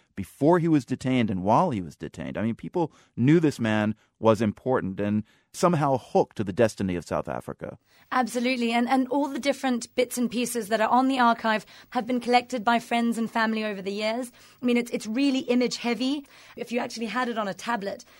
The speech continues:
Speaker 2: you can zoom in and out with your fingers. It really feels like you're kind of turning the pages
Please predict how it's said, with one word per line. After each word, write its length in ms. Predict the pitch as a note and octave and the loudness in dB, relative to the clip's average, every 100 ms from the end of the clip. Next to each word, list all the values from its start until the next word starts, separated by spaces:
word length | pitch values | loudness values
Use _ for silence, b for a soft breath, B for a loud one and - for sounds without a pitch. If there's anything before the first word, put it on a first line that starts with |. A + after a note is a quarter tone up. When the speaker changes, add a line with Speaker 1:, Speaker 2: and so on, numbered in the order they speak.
| b | b
Speaker 2:
you 120 | - A3+ | -8 -4
can 180 | A#3+ | -2
zoom 200 | F#3+ A#3+ | 0 0
in 100 | A#3+ | 0
and 100 | A#3 | 0
out 140 | A3 G#3+ | 0 -2
with 120 | G#3 | -2
your 100 | G3+ | -6
fingers. 400 | F#3+ B3 G3 F3 | -4 -2 -2 -4
It 80 | F#3+ | -4
really 260 | A3+ A#3+ A#3+ | -4 -2 -4
feels 380 | - A3 G#3+ | -2 -4 -2
like 180 | G#3+ G#3 | -4 -6
you're 100 | G#3+ | -6
kind 240 | G3+ G#3+ G3+ | -6 -4 -4
of 120 | G3 b b | -8 b b
turning 380 | - B3 A#3 A#3 | -4 0 2 0
the 80 | G#3 | -4
pages 680 | - A#3 A#3+ F#3 F#3+ E3+ | -6 -2 -2 -2 -6 -6